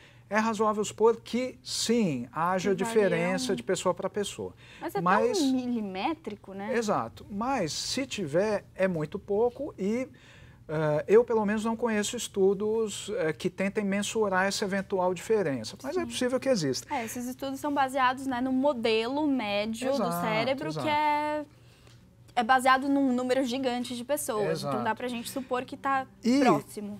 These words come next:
Speaker 1: a
Speaker 2: do,
Speaker 1: pessoa
Speaker 2: de
Speaker 1: que
Speaker 2: todo mundo.
Speaker 1: perguntou a questão do dez por cento do cérebro e tal, que a gente já respondeu que é mito, eu tava caçando uma coisa aqui na matéria.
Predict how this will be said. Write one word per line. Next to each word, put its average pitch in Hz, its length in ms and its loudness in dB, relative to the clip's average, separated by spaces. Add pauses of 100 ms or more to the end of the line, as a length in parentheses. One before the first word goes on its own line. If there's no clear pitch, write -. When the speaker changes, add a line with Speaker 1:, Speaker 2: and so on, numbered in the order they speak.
(100)
Speaker 1:
a 180 180 0
Speaker 2:
do, 202 120 0
Speaker 1:
pessoa 208 280 2
Speaker 2:
de 220 60 -4
Speaker 1:
que 214 60 -6
Speaker 2:
todo - 20 -6
mundo. 208 260 2
Speaker 1:
perguntou 160 460 0
a 143 80 0
questão 151 420 -2
do 147 120 -2
dez 147 340 2
por - 80 -12
cento 147 200 0
do - 40 -10
cérebro 147 540 4
e - 20 -4
tal, 175 180 0
que - 80 -4
a 151 40 0
gente 156 160 -2
já 160 80 0
respondeu 143 480 0
que - 80 -4
é 131 40 0
mito, 180 320 2
eu 175 100 0
tava 233 260 -2
caçando 147 500 -2
uma 131 160 -2
coisa 123 360 -2
aqui 120 180 -10
na 113 100 -8
matéria. 117 640 2